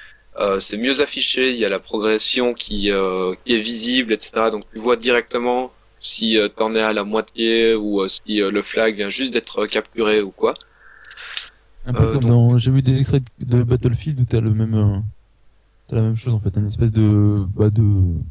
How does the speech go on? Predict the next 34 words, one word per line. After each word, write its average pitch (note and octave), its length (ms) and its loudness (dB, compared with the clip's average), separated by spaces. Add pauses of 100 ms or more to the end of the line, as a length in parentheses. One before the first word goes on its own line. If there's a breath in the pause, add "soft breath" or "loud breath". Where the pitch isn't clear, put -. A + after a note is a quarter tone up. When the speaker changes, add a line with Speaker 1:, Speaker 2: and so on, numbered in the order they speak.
(1300)
Speaker 2:
de G#2+ 80 2
zone B2 200 4
de A#2 80 4
progression A2+ 520 0
qui A#2+ 200 -6
dit, A#2+ 200 -2
euh, A2+ 60 2
voilà, G#2 240 4
Speaker 1:
Mm. - 40 4
Speaker 2:
je G#2+ 60 0
suis F#2 140 -2
à F#2 40 2
tant, G#2+ 200 -2
tant, G2+ 160 0
tant, A#2+ 200 0
et A#2 40 0
puis G2 260 -6
si - 140 -6
le A#2 80 2
mec A2+ 120 2
se - 120 -2
rapproche, G#2+ 320 2
bah, G#2 100 2
ça - 160 -4
redescend, G#2+ 420 -4
et - 40 -8
cetera. - 300 -6 (340)
Speaker 1:
Ah C3 160 2
ouais, G#2 100 -2 (100)
possible. G#2+ 380 -4 (880 loud breath)
Il A#2 100 -6
y B2 80 0
aura C3+ 300 0
une B2+ 420 -2